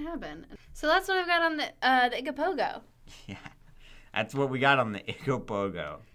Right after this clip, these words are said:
Speaker 1: And now we're gonna move on and discuss the Ogopogo a little bit.
Speaker 2: Is it the same but in a different lake?
Speaker 1: No.
Speaker 2: No.
Speaker 1: It's different.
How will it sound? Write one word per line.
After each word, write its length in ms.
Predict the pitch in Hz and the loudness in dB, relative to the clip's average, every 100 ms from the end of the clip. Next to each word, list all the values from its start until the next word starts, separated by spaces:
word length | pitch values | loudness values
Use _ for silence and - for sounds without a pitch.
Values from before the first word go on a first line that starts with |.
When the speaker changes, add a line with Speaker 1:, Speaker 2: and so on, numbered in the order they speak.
| - - - | -16 -16 -8
Speaker 1:
And 580 | 240 254 247 240 240 247 | -2 0 2 0 -4 -8
now 260 | 262 254 269 | -4 0 0
we're 120 | 269 | 0
gonna 120 | 269 | -4
move 220 | 269 277 277 | -4 -6 -4
on 200 | 277 277 | -4 -4
and 280 | 277 277 | -6 -8
discuss 340 | 285 285 285 285 | -10 -8 -8 -8
the 120 | - | -8
Ogopogo 760 | - 302 - - - - 113 131 | -6 -6 -8 -8 -12 -12 -12 -12
a 40 | |
little 220 | 135 107 | -12 -12
bit. 180 | - - | -14 -6
Speaker 2:
Is 160 | 123 117 | -4 -2
it 180 | 120 - - 95 - | -4 -6 -16 -20 -14
the 100 | 110 | -10
same 480 | - 110 104 110 107 | -6 -2 0 -2 -4
but 180 | 113 104 | -2 -2
in 80 | 101 | -4
a 40 | |
different 360 | 95 98 104 92 | -6 -8 -10 -8
lake? 360 | 95 208 - - | -8 -8 -12 -6
Speaker 1:
No. 840 | 269 262 240 226 269 - - 262 262 - - - - - | 0 0 2 4 2 0 -8 -14 -14 -20 -20 -20 -16 -8
Speaker 2:
No. 600 | 113 101 98 85 101 143 - - | -4 -4 -4 -6 -8 -12 -16 -10
Speaker 1:
It's 300 | - - - 254 - | -8 -8 -14 -14 -2
different. 800 | 254 269 226 139 139 - - | 0 0 -4 -6 -8 -20 -20